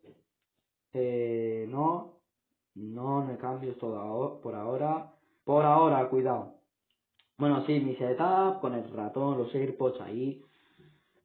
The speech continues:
Eh, no sé qué ha pasado, la verdad, he escuchado una puerta abriéndose. Creo que alguien se ha metido en mi servidor. Bueno, me da igual.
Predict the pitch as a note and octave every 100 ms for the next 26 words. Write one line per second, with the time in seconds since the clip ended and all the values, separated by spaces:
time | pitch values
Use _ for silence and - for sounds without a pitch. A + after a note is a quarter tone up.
0 | _ _ _ - _ _ _ _ - G2+
1 | A#2+ A2+ G#2+ G#2 G#2 G#2+ A2 G#2+ A#2 G#2+
2 | G#2 G#2 B2 A#2+ A2 A#2 - G#2 A#2+ A2
3 | F#2+ G#2+ G#2+ F#2+ G2+ A2 B2 B2 D3+ C3+
4 | A2+ A2+ A2+ G#2 G2+ - - - A2+ G#2+
5 | A2 G2+ G#2 A2 A#2 A2+ C#3+ C3+ C#3 A#2+
6 | B2 C3+ C#3 F3+ G3